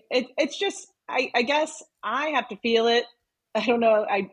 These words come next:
I don't know if it's a writer thing or what it is, but, like, I have to be feeling it when I sit down to <laughs> write whatever it is I'm gonna write. And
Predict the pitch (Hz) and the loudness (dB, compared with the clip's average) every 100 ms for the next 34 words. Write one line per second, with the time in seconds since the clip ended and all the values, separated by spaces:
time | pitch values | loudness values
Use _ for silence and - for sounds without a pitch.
0 | - 208 208 185 170 160 185 208 214 220 | -6 -4 -4 -6 -6 -4 2 4 4 2
1 | 226 214 214 214 202 170 165 165 - 156 | 0 0 0 -2 -2 0 0 -2 -6 -6
2 | 185 185 190 190 185 175 165 165 - 226 | -4 0 0 -2 -4 -2 4 4 6 6
3 | 220 208 196 196 202 185 165 160 147 143 | 6 4 2 2 4 4 4 2 -2 -4
4 | 170 160 175 143 160 151 160 - 196 - | -4 -2 -2 0 0 0 -4 0 2 6
5 | 202 185 180 175 170 160 120 - 147 147 | 6 4 2 0 2 2 2 0 -2 -4
6 | 151 151 147 131 104 - 165 160 156 | -2 0 0 -2 -4 -4 -2 -2 -6